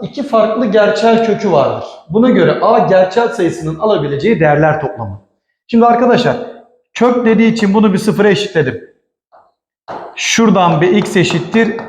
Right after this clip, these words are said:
iki buldum. Kaç tane reel kök çıkacağını söylüyor? İki tane. O zaman şuna dikkat edelim. Buradan bir tane kök buldum. O zaman bana bir tane daha kök lazım. O zaman ilk durum, ilk durum,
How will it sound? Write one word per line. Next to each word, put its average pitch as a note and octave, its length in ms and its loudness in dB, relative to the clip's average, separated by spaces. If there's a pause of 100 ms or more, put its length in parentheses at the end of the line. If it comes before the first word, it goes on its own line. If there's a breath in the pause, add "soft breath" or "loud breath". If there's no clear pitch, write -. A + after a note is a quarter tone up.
(120)
iki E3+ 280 0
buldum. A#2 380 -2 (680)
Kaç C#4 340 0
tane C4 320 2
reel E3+ 280 2
kök E3 220 -2
çıkacağını D3 420 -4
söylüyor? F#3+ 380 -4 (260)
İki E3 220 -2
tane. G#2+ 240 -2 (460)
O G3+ 80 2
zaman C4 160 4
şuna B3 340 2
dikkat F#3 240 0
edelim. C#3+ 420 -6 (440)
Buradan A#3 500 2
bir B3 120 0
tane A#3 260 2
kök A3 260 2
buldum. D3 280 0 (840)
O G#3 120 2
zaman B3 280 4
bana A3+ 300 2
bir G#3 100 -2
tane B3 260 2
daha F#3 180 2
kök - 280 -2
lazım. B2 280 -2 (500)
O G#3+ 100 0
zaman B3 500 0
ilk C4+ 420 2
durum, E3+ 540 0 (180)
ilk A#3 340 2
durum, C#3+ 360 0